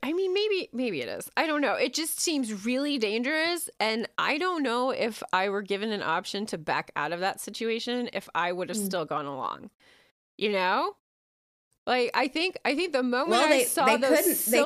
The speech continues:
Speaker 2: couldn't
Speaker 1: silvery
Speaker 2: turn back. <laughs> Like,
Speaker 1: Yeah, but I
Speaker 2: Moraine
Speaker 1: mean,
Speaker 2: wouldn't
Speaker 1: like,
Speaker 2: let them.
Speaker 1: Egwene and Nynaeve could have potentially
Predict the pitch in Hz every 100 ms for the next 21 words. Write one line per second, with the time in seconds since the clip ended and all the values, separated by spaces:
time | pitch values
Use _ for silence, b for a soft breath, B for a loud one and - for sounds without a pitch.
0 | 294 269 320 320 254 196 196 - 165 175
1 | - - 277 262 233 - 269 - 247 208
2 | 202 - - - 254 - 175 233 - 190
3 | 185 254 269 254 294 311 392 330 285 247
4 | 233 247 311 254 254 269 - _ - 311
5 | 262 226 - - 214 170 190 - 185 180
6 | 175 165 185